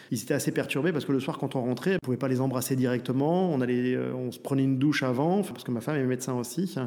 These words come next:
Et, euh, pour eux, c'était un élément perturbant. Outre ce, hormis cet élément-là, enfin, je dirais que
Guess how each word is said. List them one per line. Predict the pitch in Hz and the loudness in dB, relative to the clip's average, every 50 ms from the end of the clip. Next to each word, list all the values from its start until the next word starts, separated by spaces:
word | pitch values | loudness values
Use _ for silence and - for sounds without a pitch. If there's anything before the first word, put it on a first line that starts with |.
| 120 - - - - - - - - - | -6 -8 -14 -18 -18 -18 -20 -6 0 2
Et, | 143 147 147 147 143 147 | 4 4 6 4 2 2
euh, | 139 131 139 - - 143 131 131 123 123 131 135 135 123 | -2 -2 -2 -2 -2 0 0 0 0 0 0 -2 -2 -2
pour | - 135 135 175 | -2 0 0 0
eux, | |
c'était | 175 170 151 - | 0 0 0 0
un | 147 143 | 2 2
élément | 139 139 139 135 135 | 4 4 2 2 2
perturbant. | 143 131 - - 147 131 123 117 - - - - - - - - - - - - - - - - - - - - - - - - - | 0 -2 -2 -2 -2 -2 -2 -2 -4 -8 -16 -20 -20 -20 -20 -20 -20 -20 -20 -20 -20 -20 -20 -20 -20 -20 -20 -20 -20 -20 -20 -4 2
Outre | - 202 214 - - - 156 147 | 4 4 4 4 4 2 2 4
ce, | 135 - - 143 139 131 131 127 127 127 127 | 4 2 2 2 2 4 4 4 2 2 2
hormis | 143 165 175 160 160 180 135 156 165 175 | 0 0 0 0 2 2 4 4 4 4
cet | 170 156 143 - 147 | 4 2 2 4 4
élément-là, | 139 139 135 135 135 135 135 135 139 147 156 170 | 4 6 6 6 4 4 4 4 4 4 4 2
enfin, | 170 170 143 131 | 2 0 0 0
je | 120 113 131 | 0 2 2
dirais | 127 120 131 123 135 147 | 2 2 2 2 2 2
que | 143 - 139 131 131 123 | 2 2 2 2 2 2